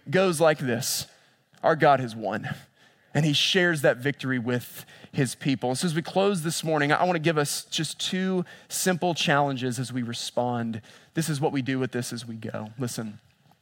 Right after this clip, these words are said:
our God has won. Our God has won. So live and lead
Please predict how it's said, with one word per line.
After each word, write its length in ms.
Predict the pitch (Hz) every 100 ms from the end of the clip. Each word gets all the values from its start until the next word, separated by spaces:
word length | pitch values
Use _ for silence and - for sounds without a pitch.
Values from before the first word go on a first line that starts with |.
| _ _ _ - -
our 100 | 160
God 240 | 151 143
has 120 | 120
won. 380 | 120 117 107 - - - - - _ _ _
Our 120 | 135 143
God 440 | 127 143 151 156
has 260 | 151 131 123
won. 280 | 131 120
So 180 | 113 160
live 760 | 131 123 139 156 175 180 160 - - -
and 320 | 135 131 127
lead 400 | 127 131 127 127